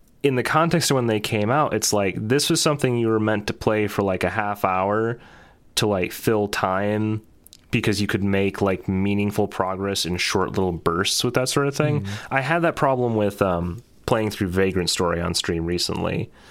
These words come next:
Speaker 1: Um, I made a surprisingly large amount through that game without too much incident after I kind of under-, started to understand the,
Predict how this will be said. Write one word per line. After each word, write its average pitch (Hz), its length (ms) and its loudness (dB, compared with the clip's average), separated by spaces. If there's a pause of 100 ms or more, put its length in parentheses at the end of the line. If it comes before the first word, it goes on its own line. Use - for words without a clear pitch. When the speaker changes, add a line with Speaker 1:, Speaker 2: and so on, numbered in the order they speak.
(320)
Speaker 1:
Um, 90 460 -2
I 113 80 2
made 139 280 4
a - 100 0
surprisingly 143 840 0 (840)
large 107 500 2
amount 95 380 0
through 107 180 0
that 92 220 2
game 92 520 2 (420)
without 98 400 2 (460)
too 131 140 0
much 117 220 0
incident 117 500 0
after 98 300 0
I 95 60 0
kind 95 180 -2
of 95 180 -4
under-, 92 220 0
started 95 440 0
to 90 80 2
understand 90 480 0
the, 85 240 0